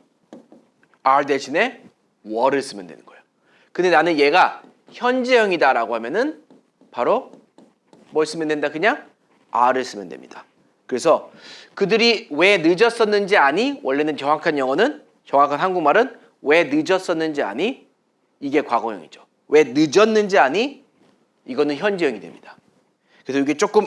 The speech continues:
애매해요. 그래서 얘를 현재형으로 쓴 사람도 맞는 표현이 됩니다. 늦었었는지가 과거고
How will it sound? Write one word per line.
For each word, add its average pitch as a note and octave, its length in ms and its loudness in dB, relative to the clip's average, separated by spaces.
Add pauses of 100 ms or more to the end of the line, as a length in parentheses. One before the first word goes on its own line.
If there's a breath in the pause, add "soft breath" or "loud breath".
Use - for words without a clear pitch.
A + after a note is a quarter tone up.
애매해요. C#3 540 0 (480)
그래서 F#3+ 540 -2 (380)
얘를 G#2 200 -8
현재형으로 C#3+ 560 -4
쓴 A#2+ 160 -12
사람도 G#2+ 600 -8 (1160)
맞는 G2 440 -10
표현이 F#2 260 -16
됩니다. - 340 -20 (400)
늦었었는지가 F#3+ 840 -2
과거고 E3+ 640 0